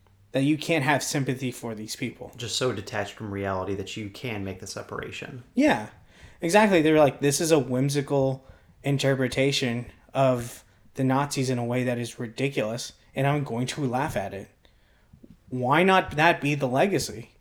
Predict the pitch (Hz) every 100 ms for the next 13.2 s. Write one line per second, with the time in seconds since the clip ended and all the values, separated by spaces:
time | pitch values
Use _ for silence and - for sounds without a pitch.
0 | _ 127 180 190 185 185 208 147 156 147
1 | 147 139 165 170 160 143 143 123 127 120
2 | 120 131 160 165 120 - 139 175 123 113
3 | 117 127 135 139 135 123 135 170 139 120
4 | 135 139 107 107 131 - - _ _ _
5 | - 107 - 151 143 143 127 - _ _
6 | - 123 - - 160 165 139 131 131 139
7 | - - _ 131 123 113 110 107 107 _
8 | _ - 127 139 131 - - 147 135 123
9 | - 117 110 123 117 - _ _ _ _
10 | _ - - 160 151 113 113 107 - 110
11 | 104 120 113 120 160 156 147 123 127 143
12 | 135 117 139 117 - 123 113 113 120 127
13 | 107